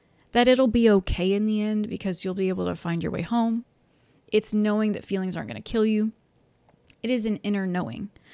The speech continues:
So I really don't think that we're not supposed to have certainty. I just think that the certainty we're supposed to have is inside of us. And that's why I think my, like,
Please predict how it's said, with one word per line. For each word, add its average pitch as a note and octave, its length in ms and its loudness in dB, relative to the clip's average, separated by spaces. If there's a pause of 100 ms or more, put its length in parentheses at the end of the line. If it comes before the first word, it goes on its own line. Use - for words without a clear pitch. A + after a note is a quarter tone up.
(260)
So - 240 0 (100)
I C4+ 160 0
really D4 340 0
don't G#3 280 0
think - 380 -2
that F3+ 380 2
we're G3 120 0
not F#3+ 160 0
supposed E3 300 -2
to A3+ 80 -2
have A#3+ 100 -2
certainty. C#4 600 0 (560)
I G#3+ 100 -4
just - 260 -6
think A#3+ 220 -4
that G3+ 160 -4
the F#3 100 -4
certainty G#3 540 -6
we're F#3 140 -2
supposed F#3 300 -8
to F3 60 -12
have G3 440 -6
is G3 240 -4
inside E3+ 520 -6
of - 120 -6
us. - 200 -4
And F#3+ 180 -4
that's G#3+ 320 -2
why E3+ 500 -2
I E3+ 140 -4
think E3+ 500 -10 (800)
my, F3 600 -2
like, E3 300 -6